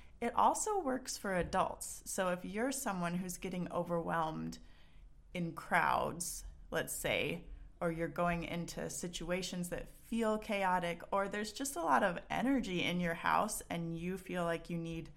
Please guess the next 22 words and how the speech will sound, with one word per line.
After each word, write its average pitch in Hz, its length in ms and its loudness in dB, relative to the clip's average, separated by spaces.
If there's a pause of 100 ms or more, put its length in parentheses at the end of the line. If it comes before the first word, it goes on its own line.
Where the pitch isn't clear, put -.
(600)
a 175 80 2
safe 175 380 0
space, 170 680 -2
but 180 180 -2
you 165 180 -4
can't - 360 -2
get 165 120 -2
away, 160 460 2 (920)
you 190 260 0
can 180 260 0
visualize 160 680 0
a 165 60 -2
bubble 151 440 4
for 160 180 -2
yourself - 920 0 (200)
and 165 160 -4
start - 360 0
to 170 100 -8
create 160 500 -4
safety 160 840 -4 (720)
and 160 220 -4
calm 151 500 2